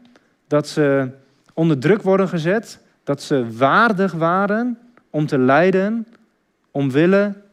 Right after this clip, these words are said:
van de naam van Jezus. En dat klinkt heel raar, maar ik denk dat als je echt vol bent van de Heer, dat je dat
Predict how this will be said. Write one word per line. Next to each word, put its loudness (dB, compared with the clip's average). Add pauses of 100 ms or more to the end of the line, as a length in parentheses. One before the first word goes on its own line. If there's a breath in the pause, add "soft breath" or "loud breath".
(120)
van -6
de 0
naam 0
van -6
Jezus. -4
En -10
dat -6
klinkt 0
heel 0
raar, -4 (1900 soft breath)
maar 0
ik -6
denk 0
dat -2 (960)
als -4
je -4
echt -4
vol 0
bent -2
van -6
de -2
Heer, 0
dat -4
je -14
dat -8